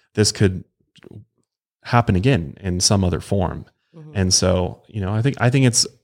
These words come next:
Speaker 1: a good time of just self-reflection for everybody.
Speaker 2: I think so too.
Speaker 1: And to really think about, like, what's important. You start to think about what's really important in life.
Speaker 2: And what are we taking for granted in our lives
Speaker 1: Absolutely.
Speaker 2: that, you know, we're missing right now? And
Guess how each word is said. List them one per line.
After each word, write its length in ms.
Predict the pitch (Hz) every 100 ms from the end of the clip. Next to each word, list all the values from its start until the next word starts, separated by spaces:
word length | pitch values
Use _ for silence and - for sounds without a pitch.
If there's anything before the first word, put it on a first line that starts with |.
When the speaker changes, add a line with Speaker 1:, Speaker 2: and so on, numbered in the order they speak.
| _ _ _ _ -
Speaker 1:
a 80 | 104
good 360 | 101 107 101
time 280 | - 101 98
of 120 | 90
just 240 | 95 104 -
self-reflection 760 | 92 90 90 - 87 - 90
for 160 | - -
everybody. 500 | 90 90 82 - -
Speaker 2:
I 80 | 175
think 160 | 175
so 160 | 160 143
too. 320 | - 135 123
Speaker 1:
And 340 | 101 90 85 85
to 120 | -
really 260 | 101 117 107
think 320 | - 107 107
about, 360 | 101 90 87 92
like, 180 | 87
what's 240 | 98 113 -
important. 500 | 92 - 95 - 95
You 100 | 98
start 260 | - 101
to 40 | -
think 140 | 101
about 160 | 95 85
what's 220 | 101 -
really 180 | 123 110
important 460 | 92 - 90 57
in 40 | -
life. 260 | 58 62 -
Speaker 2:
And 140 | 180
what 200 | 170 196
are 140 | 190 180
we 140 | 175
taking 340 | 165 156 151
for 140 | 143 143
granted 480 | 139 135 156 147 117
in 100 | 123
our 160 | 117
lives 260 | 107 71 -
Speaker 1:
Absolutely. 400 | 95 110 104 135
Speaker 2:
that, 60 | 85
you 60 | 131
know, 40 |
we're 80 | 135
missing 340 | 139 139 135
right 200 | 123 127
now? 300 | 135 135 117
And 200 | 50 67